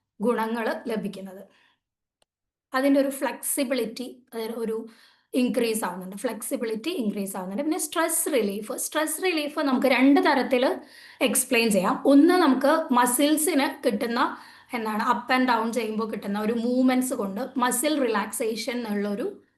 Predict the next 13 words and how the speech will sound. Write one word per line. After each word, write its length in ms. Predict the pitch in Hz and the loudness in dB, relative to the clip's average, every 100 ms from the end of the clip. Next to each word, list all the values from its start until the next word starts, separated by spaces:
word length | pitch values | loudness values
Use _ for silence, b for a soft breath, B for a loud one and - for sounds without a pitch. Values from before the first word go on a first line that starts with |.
| - | -4
കൺസെപ്റ്റിൽ 640 | 330 302 302 262 240 294 - | 0 0 -2 -4 -4 -4 -4
നമുക്ക് 240 | 220 208 | -4 -4
പറയാം. 300 | 208 175 185 _ b b b b b - | -6 -10 -14 _ b b b b b -10
പക്ഷേ 180 | - 277 | -4 -4
എല്ലാവർക്കും 720 | 320 277 277 294 302 370 381 - - | -2 0 4 4 2 -2 -6 -10 -6
മനസ്സിലാവുന്ന 640 | 240 233 220 277 269 285 | -4 -2 0 2 4 4
ഒരു 80 | 285 | 4
കൺസെപ്റ്റ് 440 | 277 214 214 214 226 | 2 -4 -6 -6 -4
അല്ല, 180 | 214 | -2
ഒരു 120 | 254 226 | -2 0
എനർജി 420 | 214 214 220 269 | 0 0 0 0
കൺസെപ്റ്റ് 540 | 262 202 - 190 - | -2 -8 -10 -10 -10
ഉണ്ട്. 160 | 208 | -8